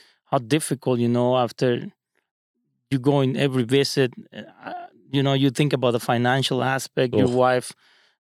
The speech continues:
Speaker 1: not fully, I mean, i-, she was working, but, you know, she's, she's not
Speaker 2: Yeah.
Speaker 1: a hundred percent, uh, focused at, at, at his, her, her work, you know? So that's, that's only one side that we have talked, but the financial aspect, that's a big one.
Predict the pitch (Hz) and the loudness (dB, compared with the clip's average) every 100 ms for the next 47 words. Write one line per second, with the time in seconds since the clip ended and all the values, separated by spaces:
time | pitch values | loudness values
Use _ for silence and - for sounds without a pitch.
0 | - 135 143 - - - 170 147 127 117 | 0 4 4 0 -6 0 2 4 2 0
1 | - 135 139 127 - 117 135 - 131 113 | -2 0 0 -2 -4 -8 -4 0 0 0
2 | 123 147 139 147 127 120 - 127 123 120 | 0 0 0 0 2 2 2 0 0 0
3 | 117 135 120 - - _ _ - 151 135 | -2 -2 -2 -4 -18 _ _ 0 0 2
4 | 143 123 95 87 - 196 208 131 - - | 0 2 0 -2 0 0 0 -2 -4 0
5 | 156 151 127 _ _ _ _ _ - 123 | 0 0 -4 _ _ _ _ _ -8 -2
6 | 123 120 - - 151 156 135 113 113 - | -2 -4 -8 -4 -2 0 0 0 -2 -4
7 | 107 - - 113 110 - _ _ _ _ | -10 -12 -8 -8 -8 -18 _ _ _ _
8 | - - - 131 117 120 151 113 117 117 | -2 -2 -2 0 2 4 4 2 0 0
9 | 123 - 127 - - - _ _ - 120 | 0 0 -2 -2 -20 -20 _ _ -12 -2
10 | 156 165 151 156 - - 170 196 135 131 | -2 0 0 0 0 2 4 6 6 4
11 | 120 - 143 156 127 123 120 120 - 156 | 2 0 2 2 2 2 0 -2 0 0
12 | 131 - 120 113 117 - 143 151 160 160 | 0 -2 -2 0 -4 -2 -2 2 2 2
13 | 131 117 156 156 120 110 120 120 104 156 | 2 2 0 -4 -6 -2 -2 -2 -2 -4
14 | 156 113 - | -4 -8 -8